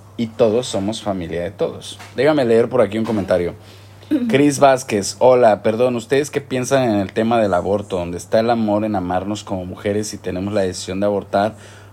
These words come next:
Speaker 1: ¿O amor a la nueva vida que se está formando? Solo es una pregunta.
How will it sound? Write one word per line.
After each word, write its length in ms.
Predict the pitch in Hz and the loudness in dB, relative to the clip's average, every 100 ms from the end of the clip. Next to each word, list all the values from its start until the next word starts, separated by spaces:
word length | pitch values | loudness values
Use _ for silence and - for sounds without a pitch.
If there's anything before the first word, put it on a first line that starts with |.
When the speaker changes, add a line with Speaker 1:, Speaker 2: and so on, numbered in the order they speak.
| - | -2
Speaker 1:
¿O 100 | 98 | 0
amor 340 | 101 110 120 127 | 2 4 6 6
a 100 | 123 | 4
la 120 | 110 | 4
nueva 240 | 110 110 | 2 2
vida 300 | 107 110 117 | 2 0 0
que 240 | 117 107 107 | -2 -4 -4
se 120 | 104 | -6
está 260 | - 104 98 | -2 0 0
formando? 680 | 104 98 101 98 95 90 | -2 -2 -2 -2 -2 -6
Solo 300 | 87 - 107 | -4 -2 -2
es 80 | 104 | -2
una 200 | 107 104 | -4 -4
pregunta. 640 | - 92 90 90 87 90 | -4 -4 -4 -6 -6 -8